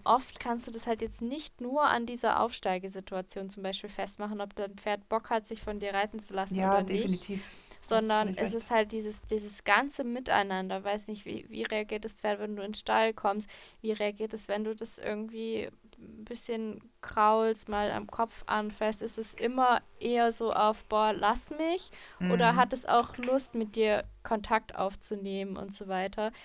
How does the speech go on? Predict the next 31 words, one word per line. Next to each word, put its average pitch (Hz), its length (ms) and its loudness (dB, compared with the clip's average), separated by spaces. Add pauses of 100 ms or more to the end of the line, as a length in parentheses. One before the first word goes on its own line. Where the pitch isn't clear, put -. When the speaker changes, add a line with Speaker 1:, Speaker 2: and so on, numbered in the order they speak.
(140)
Speaker 1:
Ich - 80 -20
finde, 226 220 0
das 214 200 -4
merkt 214 320 0
man 202 220 -4
schon 226 320 -4
auch 208 180 0
so 214 200 -2 (100)
im 214 240 -6
ganzen 220 880 -2
Umgang. 202 640 -2 (300)
Und 214 160 -2
weil 220 120 6
ich - 80 -4
könnte 254 260 -2
jetzt 220 260 0
nicht 254 220 -4
sagen, 233 420 4
dass 214 200 0
jetzt 220 300 -6 (220)
Bella 233 400 4
irgendwie, 214 760 -4 (720)
ähm, 208 560 2 (200)
also 208 220 0
auch 202 200 2
nicht 196 320 -8 (420)
negativ, 269 720 0
also 208 200 2
dass 196 200 -2
ich - 100 -16
ge-, 196 100 -16